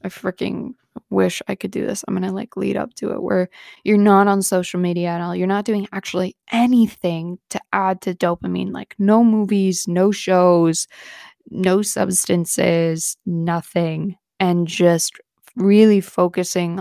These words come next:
on a slower dopamine detox.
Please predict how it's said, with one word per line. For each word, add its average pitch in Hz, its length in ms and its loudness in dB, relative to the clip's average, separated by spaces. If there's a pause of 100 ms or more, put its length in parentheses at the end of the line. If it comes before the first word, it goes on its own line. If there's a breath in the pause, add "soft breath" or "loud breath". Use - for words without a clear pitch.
(140)
on 175 480 2
a 190 60 -6
slower 170 720 -2
dopamine 180 640 -4
detox. - 680 -6